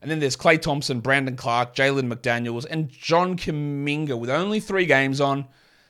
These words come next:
The potential of maybe one game with elevated minutes. I, I don't think he, and he's rostered in, like, fifty percent of leagues. I don't think he's worth a start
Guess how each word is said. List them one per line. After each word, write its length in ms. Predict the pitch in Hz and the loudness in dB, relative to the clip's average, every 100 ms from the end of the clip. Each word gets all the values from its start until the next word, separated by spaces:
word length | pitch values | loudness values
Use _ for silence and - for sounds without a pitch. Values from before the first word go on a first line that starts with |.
| _ _ _ _ | _ _ _ _
The 80 | - | -12
potential 580 | 139 127 - 165 170 175 | -8 -4 0 0 0 0
of 140 | 143 | 0
maybe 400 | 120 127 156 151 | 2 2 2 2
one 260 | 139 131 147 | 0 0 0
game 240 | 147 139 | 0 0
with 140 | 135 131 | 0 0
elevated 480 | 131 131 131 127 123 | 0 2 0 0 -4
minutes. 340 | 127 127 - | -6 -6 -8
I, 240 | - 139 | -6 -2
I 40 | 143 | 0
don't 180 | 143 147 | -2 -4
think 200 | 151 135 | -8 -6
he, 180 | 147 139 | -4 -2
and 80 | |
he's 100 | 151 | 0
rostered 280 | 151 202 - | 4 4 4
in, 40 | 160 | 0
like, 140 | 143 | 0
fifty 200 | - 147 | -2 -6
percent 240 | 143 139 | -4 -4
of 60 | 117 | 0
leagues. 240 | 127 113 | 0 0
I 40 | 120 | -2
don't 140 | 143 | -4
think 120 | 139 | -4
he's 120 | 127 113 | -8 -6
worth 260 | 123 123 | -4 -4
a 40 | 117 | -6
start 460 | - 120 117 123 | -4 0 0 0